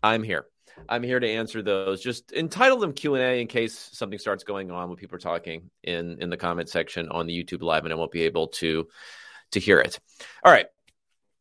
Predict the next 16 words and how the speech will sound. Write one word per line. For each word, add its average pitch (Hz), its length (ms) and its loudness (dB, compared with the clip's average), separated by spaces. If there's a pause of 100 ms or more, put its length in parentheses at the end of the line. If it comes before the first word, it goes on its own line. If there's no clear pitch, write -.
(280)
let's 160 140 0
talk 180 200 10
Mike 139 220 8
Leach. 104 400 -4
So, 107 520 4 (540)
as 117 680 2
I 98 80 2
assume 131 760 -4
most 117 280 -4
people 104 260 -8
know, 107 280 0
Mike 104 300 -2
Leach 104 320 -10
passed 104 400 -2
away 98 580 -2
unexpectedly 127 1000 -2